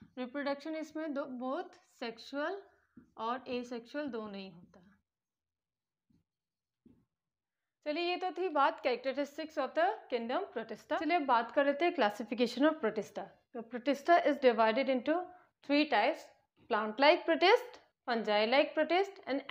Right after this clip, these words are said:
animal like protist। जो प्लांट के तरफ दिखते थे, यानी कि जो ऑटोट्रॉप्स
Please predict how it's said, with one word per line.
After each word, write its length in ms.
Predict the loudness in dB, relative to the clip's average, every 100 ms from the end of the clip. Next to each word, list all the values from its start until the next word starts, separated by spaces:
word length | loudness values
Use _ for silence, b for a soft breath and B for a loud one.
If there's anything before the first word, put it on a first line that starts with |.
| 2
animal 260 | 4 4
like 300 | 4 4 4 2 -8 _ -4
protist। 420 | -2 -2 -4 -20 b b b b _
जो 100 | -4
प्लांट 480 | 4 10 10 10 4
के 360 | 0 -2 0 2
तरफ 400 | 6 6 4 0
दिखते 380 | -4 -4 -6 -4
थे, 120 | -2
यानी 300 | 0 0 0
कि 160 | 0
जो 400 | 0 2 0 0 4
ऑटोट्रॉप्स 600 | 6 6 6 6 6